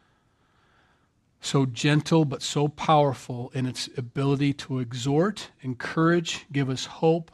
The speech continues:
but also bring us low or lift us up. It gives us exactly what we need. And that's why you said, "Behold, I'm, I've come in the volume of the book." That the whole volume speaks of you.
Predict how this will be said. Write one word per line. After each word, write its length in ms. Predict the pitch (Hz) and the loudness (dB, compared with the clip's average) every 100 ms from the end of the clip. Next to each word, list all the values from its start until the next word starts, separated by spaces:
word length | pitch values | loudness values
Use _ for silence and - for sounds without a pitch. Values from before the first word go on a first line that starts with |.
| _ | _
but 120 | 151 | -2
also 380 | 147 156 151 165 | 2 2 2 0
bring 300 | 143 147 139 | 2 2 2
us 180 | 135 - | 0 -2
low 440 | 127 131 123 131 - _ | -4 -2 -4 -6 -12 _
or 240 | - 180 190 | 4 6 6
lift 320 | 175 170 180 | 4 2 0
us 180 | 156 165 | 0 0
up. 360 | 139 120 _ _ _ - | -2 -4 _ _ _ -10
It 160 | 139 | -6
gives 200 | 139 151 | 0 0
us 220 | 151 139 147 | 0 -4 -8
exactly 540 | 123 120 156 156 160 | -6 0 0 2 0
what 160 | 151 147 | 0 0
we 100 | 139 | 2
need. 340 | 139 127 117 _ _ _ _ _ _ _ _ _ _ _ _ - | 2 0 -4 _ _ _ _ _ _ _ _ _ _ _ _ -10
And 100 | 123 | -6
that's 200 | 127 - | -6 -2
why 100 | 139 | 2
you 180 | 139 135 | 4 2
said, 360 | - 135 127 - _ _ _ _ | 0 -2 -2 -6 _ _ _ _
"Behold, 520 | 131 131 135 135 135 147 | -4 -2 0 0 -2 -8
I'm, 240 | 135 123 127 - | -10 -10 -12 -14
I've 180 | 120 | -12
come 400 | - - 143 135 | -10 -4 0 0
in 140 | 135 123 | -2 -4
the 80 | 120 | -8
volume 540 | 120 131 131 131 127 | -8 -4 -2 0 -2
of 100 | 120 | -4
the 80 | 120 | -10
book." 380 | 120 123 - - _ _ _ _ _ _ _ _ - - - | -12 -12 -14 -20 _ _ _ _ _ _ _ _ -20 -16 -12
That 120 | 131 | -8
the 80 | 127 | -6
whole 320 | - 190 220 | 4 6 6
volume 500 | 160 160 160 139 131 | 4 4 4 2 -2
speaks 520 | - - 139 135 - | -6 -4 -4 -4 -8
of 120 | 123 | -8
you. 320 | 123 123 123 | -6 -6 -8